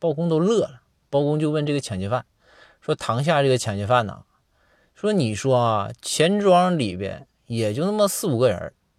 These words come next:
体格比你单薄了很多，你还是个壮汉，你手上还有刀，怎么就未遂了呢？我想采访采访你。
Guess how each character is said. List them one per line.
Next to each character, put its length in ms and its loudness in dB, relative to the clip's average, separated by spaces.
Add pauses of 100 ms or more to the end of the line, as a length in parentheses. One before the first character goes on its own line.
(340)
体 300 0
格 340 4
比 180 -2
你 180 0
单 260 -2
薄 100 6
了 80 4
很 240 -6
多， 260 -16 (200)
你 160 -8
还 160 -8
是 100 -6
个 80 -2
壮 260 0
汉， 200 -6 (540)
你 120 0
手 280 2
上 100 -2
还 100 0
有 100 4
刀， 220 -14 (600)
怎 260 -4
么 140 -8
就 100 0
未 160 4
遂 300 -4
了 100 2
呢？ 380 -2
我 60 -4
想 160 -4
采 280 -6
访 160 -2
采 180 -6
访 180 -10
你。 140 -18